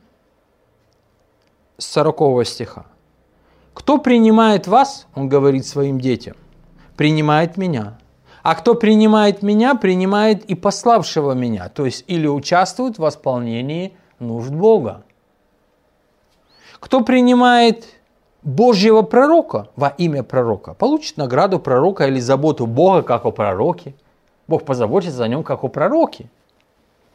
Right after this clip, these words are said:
И кто принимает или восполняет нужду Бога в отношении праведника, то есть рожденного свыше, дитя Божие,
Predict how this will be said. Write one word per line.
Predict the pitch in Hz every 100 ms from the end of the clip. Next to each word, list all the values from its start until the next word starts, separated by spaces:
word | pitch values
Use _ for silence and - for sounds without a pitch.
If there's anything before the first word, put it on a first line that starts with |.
| _ _ _ _ - - -
И | 196
кто | - 277
принимает | 254 262 254 247 254 277 247 220
или | 214
восполняет | 214 208 214 220 233 190
нужду | 202 196 196 214
Бога | 170 214 185
в | 170
отношении | 170 170 165 202 190 180
праведника, | - 240 330 302 131 104 - 95 -
то |
есть | 113 131
рожденного | 123 123 139 135 127
свыше, | 120 127 107 113
дитя | 117 113 123
Божие, | 113 98 -